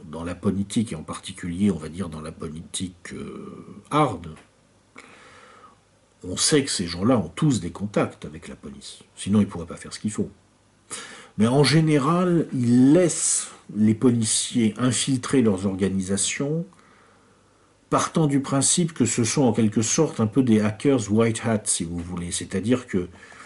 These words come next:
bon, pour un gars qui,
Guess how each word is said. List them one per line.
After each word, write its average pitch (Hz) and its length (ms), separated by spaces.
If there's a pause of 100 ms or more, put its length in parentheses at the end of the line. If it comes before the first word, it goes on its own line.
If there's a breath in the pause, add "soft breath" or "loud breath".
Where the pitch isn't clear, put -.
(1000 loud breath)
bon, 92 240 (480)
pour 110 240
un 123 120
gars 135 340
qui, 98 580